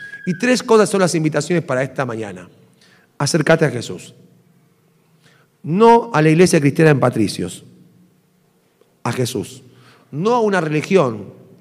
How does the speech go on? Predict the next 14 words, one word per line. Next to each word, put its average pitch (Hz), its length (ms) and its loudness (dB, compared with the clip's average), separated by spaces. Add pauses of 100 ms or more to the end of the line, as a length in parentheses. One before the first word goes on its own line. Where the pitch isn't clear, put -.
cristiana 156 400 -4
evangélica, 117 720 -4 (420)
a 113 120 -8
Jesús. 120 560 -6 (480)
No 233 240 4
a 254 60 8
un 202 120 6
pastor 160 920 4
o 131 100 0
a 151 40 4
un 190 140 4
amigo, 165 540 0 (540)
a 123 100 -6
Jesús. - 600 -8